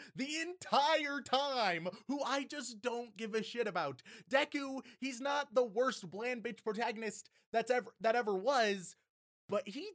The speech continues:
definitely falls into that category strongly, at very least for most of the first season. He is pretty bland. He's a whiny, crybaby, nice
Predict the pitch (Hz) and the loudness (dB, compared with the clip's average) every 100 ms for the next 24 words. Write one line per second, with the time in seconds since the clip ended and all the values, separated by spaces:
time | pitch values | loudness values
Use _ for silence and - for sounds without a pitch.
0 | - 302 - 330 277 262 220 254 277 277 | 2 2 2 -2 -2 -2 0 2 4 2
1 | 254 240 269 262 - 240 247 220 233 226 | 0 -4 -2 -2 0 -2 0 0 0 -2
2 | - - 165 247 262 196 196 175 180 135 | -6 -6 -2 0 0 -2 -4 -2 -4 -4
3 | 117 214 330 254 170 175 160 - 175 143 | 0 0 0 -4 -6 -6 -8 -4 -4 -4
4 | 139 202 349 427 - 254 196 190 175 196 | -4 2 2 2 -8 -4 -4 -2 -2 -2
5 | - - - - 214 185 127 123 117 - | -2 -12 -14 -8 -4 -4 -4 -6 -8 -14
6 | - _ 165 190 233 381 359 - _ - | -20 _ -12 -8 -4 -4 -6 -12 _ -6
7 | 214 311 277 226 294 269 175 139 123 202 | -2 0 -2 0 0 0 0 -4 -8 -4
8 | 226 214 151 208 254 262 262 240 - 202 | -2 -2 -2 -2 -4 -6 -10 -12 -4 -2
9 | 233 214 214 226 233 208 165 185 240 214 | 0 0 -4 -4 -10 -10 -8 -6 -4 -6
10 | - | -8